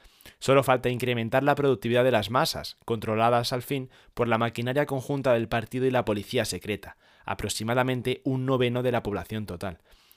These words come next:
Y en el último rasgo de genio táctico, Stalin lanza la campaña "El igualitarismo es pequeño burgués".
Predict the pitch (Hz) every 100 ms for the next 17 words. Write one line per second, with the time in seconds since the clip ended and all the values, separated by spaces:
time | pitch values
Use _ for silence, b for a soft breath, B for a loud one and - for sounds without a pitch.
0 | b - 113 104 107 120 127 127 127 131
1 | 120 120 101 117 131 113 120 - 107 110
2 | - 117 - 131 127 135 131 131 - 127
3 | 117 110 101 120 135 131 - 123 117 113
4 | 104 101 104 98 101 123 135 139 - 113
5 | 135 - 104 - 104 101 92 82 73 -